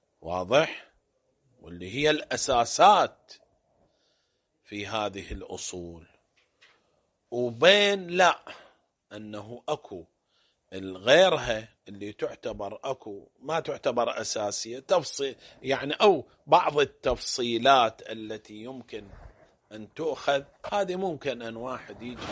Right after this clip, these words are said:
يأخذها منين؟ يأخذها من الأدلة النقلية إذا ثبتت من ناحية، إذا ثبتت قطعياً، يعني بالقطع.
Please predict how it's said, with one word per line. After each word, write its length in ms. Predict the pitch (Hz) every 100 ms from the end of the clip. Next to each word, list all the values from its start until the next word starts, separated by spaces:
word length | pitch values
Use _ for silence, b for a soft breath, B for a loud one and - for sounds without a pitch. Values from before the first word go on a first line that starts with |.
| 139
يأخذها 420 | - - 113 104
منين؟ 640 | 101 104 131 135 127 127 127 b b b b -
يأخذها 1040 | 95 - - 135 127 107 113 113 120 107 _ _
من 520 | 92 113 120 120 120 123 _ _ _ _ _
الأدلة 840 | 98 98 92 98 90 101 98 92 92
النقلية 1080 | 90 87 90 - 95 110 147 160 165 160 - - - -
إذا 460 | 101 101 101 101
ثبتت 800 | 104 - 92 92 92 - 95 92 _
من 260 | 87 85
ناحية، 580 | 95 107 101 104 101 101 _ _ -
إذا 220 | 104 95
ثبتت 520 | - 123 135 160 151
قطعياً، 800 | - 107 - 123 117 95 90 87 _ _ _ _ _
يعني 260 | 104 110 135
بالقطع. 600 | 87 69 - 67 _